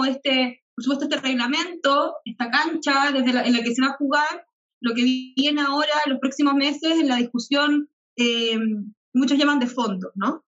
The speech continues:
Ahora, yo creo que es muy importante en ese sentido señalar primero que hace mucho rato que estamos hablando del fondo, porque como feministas sabemos, ¿no? El fondo y la forma en que se discute la política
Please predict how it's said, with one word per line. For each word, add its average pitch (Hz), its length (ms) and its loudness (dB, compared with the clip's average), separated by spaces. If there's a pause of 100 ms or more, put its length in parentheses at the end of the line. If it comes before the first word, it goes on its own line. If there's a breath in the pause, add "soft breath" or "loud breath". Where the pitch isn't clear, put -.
(340 soft breath)
Ahora, 285 180 4 (720)
yo 277 80 4
creo 339 100 4
que 370 40 2
es 370 40 2
muy 381 120 2
importante 359 480 0 (220)
en 294 120 4
ese - 160 0
sentido 311 580 4
señalar 269 560 2 (140)
primero 285 580 2 (140)
que 226 540 0 (120)
hace 208 160 -2
mucho 330 200 0
rato 359 260 0
que 247 60 -4
estamos 240 280 -2
hablando 214 300 0
del 202 120 0
fondo, 185 420 -2 (140)
porque 233 280 -2
como 240 160 2
feministas 262 320 2
sabemos, 269 420 -2
¿no? 220 100 -4
El 196 60 -6
fondo 285 600 -2
y 240 60 -6
la 202 120 -2
forma 330 440 2
en 220 80 -2
que 247 100 0
se 226 80 2
discute 277 360 0
la 208 140 -2
política 220 640 0